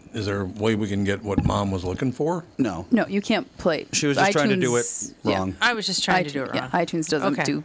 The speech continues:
Speaker 3: live feed
Speaker 2: I
Speaker 3: at
Speaker 2: mis-,
Speaker 3: all.
Speaker 2: I don't
Speaker 4: Oh,
Speaker 2: know why
Speaker 4: nice.
Speaker 2: they
Speaker 1: Oh.
Speaker 2: don't. I feel like they should, but they don't.
Speaker 4: Okay. Well, because a podcast isn't supposed to really be live. It's supposed to be on demand.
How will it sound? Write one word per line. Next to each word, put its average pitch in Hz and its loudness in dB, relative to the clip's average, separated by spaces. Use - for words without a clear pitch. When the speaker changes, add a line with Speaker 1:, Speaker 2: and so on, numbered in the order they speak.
Speaker 3:
live 160 0
feed - 0
Speaker 2:
I - 6
Speaker 3:
at 135 4
Speaker 2:
mis-, 170 2
Speaker 3:
all. 143 2
Speaker 2:
I 143 4
don't 160 2
Speaker 4:
Oh, 147 4
Speaker 2:
know 131 2
why 143 4
Speaker 4:
nice. 143 -2
Speaker 2:
they 131 2
Speaker 1:
Oh. 202 2
Speaker 2:
don't. 113 0
I 101 -2
feel 127 0
like 139 0
they 95 -2
should, 131 0
but 95 -6
they 95 0
don't. 90 -2
Speaker 4:
Okay. 165 -6
Well, 277 0
because 233 -2
a 226 0
podcast 190 -2
isn't 160 -2
supposed 151 -4
to 143 -8
really 135 -4
be 127 -6
live. 104 -4
It's - -12
supposed 147 -6
to - -12
be 143 -4
on 123 -2
demand. 95 -10